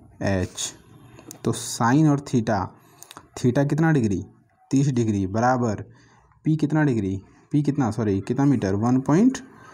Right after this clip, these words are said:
five, और by H हो गया हमारा, एच हो गया एल वन, इसको एल वन माने थे हम लोग। Sin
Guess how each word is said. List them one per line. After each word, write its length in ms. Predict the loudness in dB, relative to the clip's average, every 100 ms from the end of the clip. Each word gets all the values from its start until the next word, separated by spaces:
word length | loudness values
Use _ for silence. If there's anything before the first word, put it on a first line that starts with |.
| -20 -20 -6
five, 400 | -2 2 2 0 -4
और 220 | -2 0
by 380 | 0 -2 -2 -2
H 280 | -2 -2 -4
हो 80 | 0
गया 160 | 0
हमारा, 440 | 0 0 2 0 0 -6 -20 -10 -2
एच 220 | -2 2
हो 80 | 2
गया 240 | 4 4 2
एल 240 | 2 2
वन, 300 | 2 2 0 -4 -20 _ -16
इसको 220 | -10 -4
एल 200 | 0 0
वन 160 | 2 2
माने 280 | 2 2 0
थे 120 | 0
हम 100 | 2
लोग। 180 | 2 -2 -10 -20 -20 -20 -16 -16 -16 -8
Sin 500 | -6 0 2 2